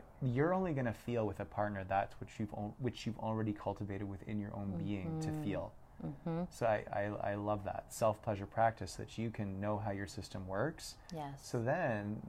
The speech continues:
Speaker 1: then when you plug in with another person, they're just sort of activating the,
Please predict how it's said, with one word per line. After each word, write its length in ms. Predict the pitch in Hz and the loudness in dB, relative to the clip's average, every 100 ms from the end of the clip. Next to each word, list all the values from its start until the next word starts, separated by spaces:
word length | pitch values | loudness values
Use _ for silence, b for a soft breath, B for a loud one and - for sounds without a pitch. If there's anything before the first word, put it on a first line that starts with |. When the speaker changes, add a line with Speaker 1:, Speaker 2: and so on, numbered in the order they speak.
| 113 | 0
Speaker 1:
then 220 | 120 131 | 2 4
when 140 | 120 110 | 2 4
you 200 | 104 101 - - - | 2 0 -8 -18 -2
plug 200 | 113 107 | 4 4
in 80 | 107 | 4
with 140 | 101 | 0
another 280 | 101 95 92 | 0 -2 -2
person, 600 | - - 107 - 95 95 - b b b - - 110 | -4 -2 -2 -2 -6 -6 -8 b b b -14 -6 2
they're 260 | 117 139 | 6 6
just 420 | 110 110 98 - | 4 2 0 -2
sort 160 | - 107 | 0 2
of 100 | 101 | 4
activating 600 | 101 95 104 98 95 | 4 4 0 -2 -2
the, 60 | 92 | -4